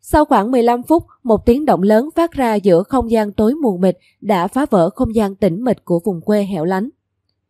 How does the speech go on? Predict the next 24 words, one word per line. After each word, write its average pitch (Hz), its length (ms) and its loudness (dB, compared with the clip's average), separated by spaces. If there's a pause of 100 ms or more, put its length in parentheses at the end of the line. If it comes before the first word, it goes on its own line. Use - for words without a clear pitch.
(340)
Cả 202 140 2
gia 233 200 2
tài 202 260 -2
tiền 185 260 -2
tỷ 180 240 0
của 196 160 -4
anh 208 160 -2
Thắng 220 260 -4 (280)
chỉ 226 100 0
còn 220 280 2
là 196 200 0
đống 202 300 -2
đổ 175 160 2
nát. 214 260 -2 (1300)
Xót 320 240 -2
xa 240 260 0
trước 320 220 -2
cảnh 190 240 -2
mất 285 220 -4
trắng 240 280 -2
căn 233 160 -4
nhà 190 200 -2
giá 185 200 0
trị, 180 300 2